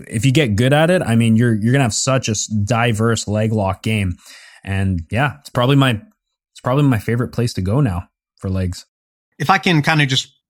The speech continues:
Speaker 2: convert this to core concepts, which are maybe easier to understand through audio. Basically, what you're saying is,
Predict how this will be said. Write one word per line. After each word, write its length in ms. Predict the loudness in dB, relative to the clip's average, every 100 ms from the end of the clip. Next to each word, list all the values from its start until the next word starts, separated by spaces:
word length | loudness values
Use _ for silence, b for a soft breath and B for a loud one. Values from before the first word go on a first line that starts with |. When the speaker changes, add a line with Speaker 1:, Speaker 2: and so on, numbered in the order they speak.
| -4
Speaker 2:
convert 420 | 0 2 0 0
this 160 | -2 -4
to 80 |
core 300 | -6 -4 -4
concepts, 800 | -2 0 2 2 0 -4 -6 -8
which 160 | -8 -4
are 40 |
maybe 200 | -4 -2
easier 320 | -2 -2 -2
to 80 | -2
understand 520 | -4 -4 -2 -2 -4
through 160 | -4 -4
audio. 360 | -2 -2 -4 -2
Basically, 440 | 0 0 0 0
what 200 | 0 -2
you're 80 | -2
saying 340 | -2 -2 -2
is, 300 | -4 -2 -4